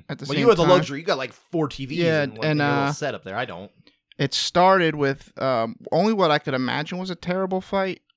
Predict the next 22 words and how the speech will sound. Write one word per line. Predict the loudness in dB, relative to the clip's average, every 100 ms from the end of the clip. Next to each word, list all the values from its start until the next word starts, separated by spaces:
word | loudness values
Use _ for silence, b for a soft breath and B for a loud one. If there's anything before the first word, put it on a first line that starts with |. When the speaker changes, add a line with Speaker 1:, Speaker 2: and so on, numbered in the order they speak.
| -16
Speaker 1:
between | -8 -6 -4 -2
Larkin | -2 -2 -4 -6
and | -4 -6
Koreshkov. | -6 -4 -4 -4 -4 -4 -4 -12 _ -4
And | -2 0 -2
I, | -4
while | 0 2
I | 2
had | -2 -6 -6
Derek | -4 -4 -6
Lewis | -8 -6 -8
on | -6
the | -8
other | -8
channel, | -10 -8
I'm | -8
like, | -10 -12 -20 -20 _ _ -20
"There's, | -18 -18 -20 _ _ _
there's | -14 -12
just | -16 -16
no | -14 -12
way." | -12 -12